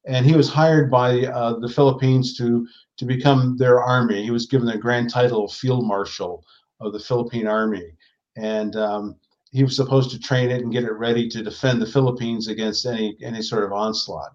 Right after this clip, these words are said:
Uh, the U S Navy, of course, had a base for a long time at Cavite there in, uh, in Manila Bay.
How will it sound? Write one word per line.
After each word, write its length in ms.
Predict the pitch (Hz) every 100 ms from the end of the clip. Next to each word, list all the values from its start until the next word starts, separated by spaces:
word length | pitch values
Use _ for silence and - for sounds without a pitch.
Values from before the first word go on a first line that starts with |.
| _ _ _ _ _
Uh, 140 | - 110
the 100 | 123
U 120 | 151
S 140 | 139
Navy, 260 | 139 139 135
of 120 | 131
course, 260 | - 135 131
had 140 | 117
a 80 | 120
base 380 | 117 123 131 -
for 80 | 113
a 60 |
long 200 | 113 120
time 280 | 117 120 110
at 120 | 107 131 - - 135 -
Cavite 760 | - 120 131 127 127 127 127 123 - _ _
there 280 | 120 117 120
in, 280 | 113 113 107
uh, 220 | 104 107 -
in 240 | 117 110
Manila 300 | 117 117 117
Bay. 300 | 117 120 120